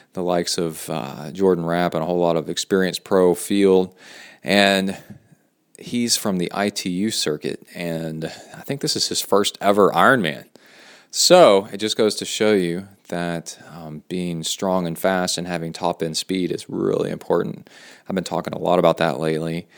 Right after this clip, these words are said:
and then you just need to learn a little bit of how to stretch it out. But that power and speed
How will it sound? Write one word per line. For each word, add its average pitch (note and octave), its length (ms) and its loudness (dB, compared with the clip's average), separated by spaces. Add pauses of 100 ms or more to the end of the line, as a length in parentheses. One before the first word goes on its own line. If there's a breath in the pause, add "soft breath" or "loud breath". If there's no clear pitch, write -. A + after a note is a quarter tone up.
(260 soft breath)
and F2+ 160 -4
then F#2+ 120 4
you F#2 80 2
just E2+ 180 -2
need F2+ 140 -2
to E2+ 80 -2
learn F#2 320 4
a F2 60 2
little G2+ 320 8
bit F#2 300 6
of F2+ 180 -4
how F#2 180 -2
to E2 80 0
stretch - 400 -2
it - 60 -2
out. E2+ 360 0 (520 soft breath)
But F2+ 100 -12
that E2 360 -4
power A2+ 400 6
and G#2+ 100 2
speed F#2 560 2